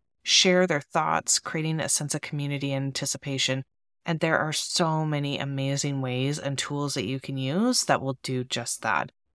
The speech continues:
One cool tool is, and I need to make sure I mention this, I have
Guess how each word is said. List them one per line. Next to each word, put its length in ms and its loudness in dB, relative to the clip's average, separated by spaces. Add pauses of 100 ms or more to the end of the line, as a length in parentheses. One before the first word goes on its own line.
(160)
One 380 4
cool 380 0
tool 600 4
is, 340 2
and 120 -2
I 160 0
need 300 -2
to 120 -2
make 140 0
sure 160 0
I 80 0
mention 440 -2
this, 380 -2
I 120 -10
have 260 0